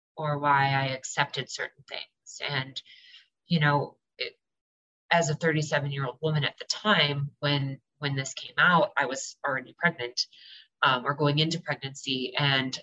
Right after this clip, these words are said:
you know, my husband and I have had to go through extensive, extensive therapy, um, as a, as a marriage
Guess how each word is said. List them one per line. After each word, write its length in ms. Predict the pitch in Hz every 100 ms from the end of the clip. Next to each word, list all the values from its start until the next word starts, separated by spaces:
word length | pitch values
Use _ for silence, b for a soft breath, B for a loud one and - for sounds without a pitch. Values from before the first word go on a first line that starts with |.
| -
you 100 | 147
know, 120 | 135
my 140 | 135
husband 420 | 151 151 151 165 151
and 120 | 143
I 120 | 131
have 180 | 147 143
had 200 | - 135
to 80 | 139
go 260 | 139 135 135
through 200 | - 135
extensive, 760 | - - - 180 175 - 82 -
extensive 720 | - - - 156 156 - 143 -
therapy, 560 | 139 143 139 120 120 - _ _ _ _ _ _ _ -
um, 240 | 156 147 139
as 140 | 156 151
a, 100 | 147 -
as 160 | 151
a 40 | 143
marriage 680 | 143 151 151 143 139 -